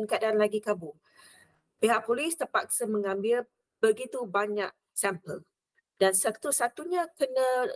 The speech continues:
dibuat analisis bahawa kepada Jabatan Kimia dan itu akan menambahkan masa untuk menganalisis yang, untuk memastikan bahawa bahan yang diambil itu memang benar-benar boleh diguna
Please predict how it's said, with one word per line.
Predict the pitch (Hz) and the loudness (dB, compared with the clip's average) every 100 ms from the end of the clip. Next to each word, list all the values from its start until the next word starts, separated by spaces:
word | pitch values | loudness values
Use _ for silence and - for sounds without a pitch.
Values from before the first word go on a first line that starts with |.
| 208 - | -8 -6
dibuat | 226 233 - | 0 0 0
analisis | 208 196 185 170 - - _ _ - | 0 0 0 -2 -6 -8 _ _ -2
bahawa | 196 202 202 | 2 4 2
kepada | - 185 185 | -2 0 0
Jabatan | 185 175 175 175 | 0 -4 -4 -8
Kimia | - 233 262 294 320 - - - - | -6 -2 2 2 0 -2 -20 -14 -2
dan | 185 | -2
itu | 190 185 208 | 0 2 2
akan | 208 196 196 | 2 -2 -2
menambahkan | 196 208 214 214 220 202 | 0 0 2 0 0 -2
masa | 185 190 190 - - 185 165 165 | 0 0 2 0 0 0 -4 -6
untuk | 175 180 | -6 -6
menganalisis | - 180 180 - 202 190 | -6 -4 -2 0 0 -2
yang, | 180 | -6
untuk | 185 - 214 | -8 -6 -2
memastikan | 190 202 - 233 254 240 202 | 0 0 0 -2 0 0 0
bahawa | 196 190 190 | 2 2 2
bahan | 190 - 254 240 | 0 -2 -2 0
yang | 208 | -2
diambil | 190 185 185 185 | -2 -2 -4 0
itu | 285 285 _ _ - | -2 -2 _ _ -2
memang | 196 202 190 180 | 2 2 2 0
benar-benar | 180 175 180 185 180 | 0 -2 -2 0 0
boleh | 175 170 | -2 -6
diguna | 170 190 226 | -2 0 4